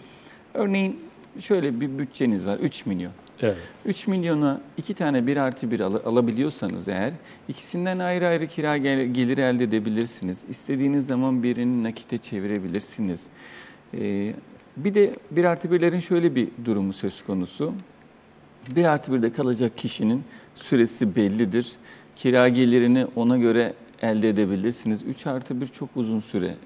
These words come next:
Speaker 1: kirada kalır. Dolayısıyla enflasyona karşı kira geliri altta kalabilir. Bir artı biri çok hızlı nakite çevirebilirsiniz. Yani ne kadar büyükse, fiyat ne kadar yüksekse o kadar satışı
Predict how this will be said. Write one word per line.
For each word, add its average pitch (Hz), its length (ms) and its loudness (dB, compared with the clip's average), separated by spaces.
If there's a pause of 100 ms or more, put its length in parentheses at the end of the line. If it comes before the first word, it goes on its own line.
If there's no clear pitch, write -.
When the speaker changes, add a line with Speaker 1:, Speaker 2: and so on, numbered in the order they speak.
Speaker 1:
kirada 87 420 -2
kalır. 104 440 -4 (380)
Dolayısıyla 120 400 -2
enflasyona 113 640 -6
karşı 107 360 -6
kira 107 320 -2
geliri 98 340 -2
altta 98 420 -8 (220)
kalabilir. 92 580 -2 (580)
Bir 120 60 2
artı 120 320 0
biri 127 160 2
çok 139 240 -6
hızlı 123 320 2
nakite 120 320 0
çevirebilirsiniz. 107 1080 -2 (440)
Yani 104 240 0
ne 170 120 0
kadar 135 420 4
büyükse, 131 520 2
fiyat 131 340 0
ne 127 120 -2
kadar 120 240 0
yüksekse 113 480 -4
o 117 180 -4
kadar 117 320 0 (380)
satışı 120 560 -2